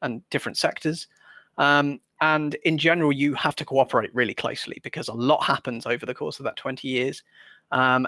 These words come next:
and it's entirely possible that you may draw a status quo strikes card, and those are the forces that, uh, benefit from the world we have today, looking to put things back again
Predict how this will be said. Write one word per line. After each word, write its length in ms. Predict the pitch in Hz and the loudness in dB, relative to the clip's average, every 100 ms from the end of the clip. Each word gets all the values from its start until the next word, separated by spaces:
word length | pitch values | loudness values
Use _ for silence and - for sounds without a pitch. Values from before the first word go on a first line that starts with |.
| - | 0
and 240 | 139 131 123 | 0 0 -2
it's 180 | - 139 | -4 -6
entirely 380 | - 165 143 | 4 6 6
possible 420 | 135 147 156 147 143 | 4 2 2 2 2
that 100 | 160 | 0
you 100 | 131 | 0
may 140 | 135 | 2
draw 180 | 135 127 | 2 2
a 20 | |
status 380 | - 175 160 151 | 2 -2 -2 -6
quo 220 | - 147 | 2 2
strikes 440 | 143 - 160 - - | 2 2 2 2 0
card, 380 | 123 117 117 _ _ _ | 0 0 -2 _ _ _
and 120 | 127 - | -20 0
those 340 | 143 147 139 - | 2 2 0 0
are 160 | 131 120 | 2 4
the 80 | 120 | 2
forces 560 | - 135 - 120 120 - - | -2 -4 -2 -4 -6 -6 -4
that, 300 | 113 - - _ _ _ - - | -4 -6 -18 _ _ _ -6 0
uh, 340 | 123 120 120 - _ _ | 2 2 0 -6 _ _
benefit 500 | 165 170 - 165 - | 2 2 4 2 2
from 240 | - 151 | 0 2
the 80 | 147 | 4
world 220 | 143 147 | 6 6
we 60 | 156 | 4
have 200 | 160 147 | 0 -2
today, 340 | 143 170 202 - - _ | 0 2 2 -2 -16 _
looking 320 | 170 - 175 | -4 -2 -4
to 120 | 151 | -4
put 120 | 233 - | -4 0
things 180 | 147 | 0
back 200 | - 120 | -2 -4
again 260 | - - | -8 -10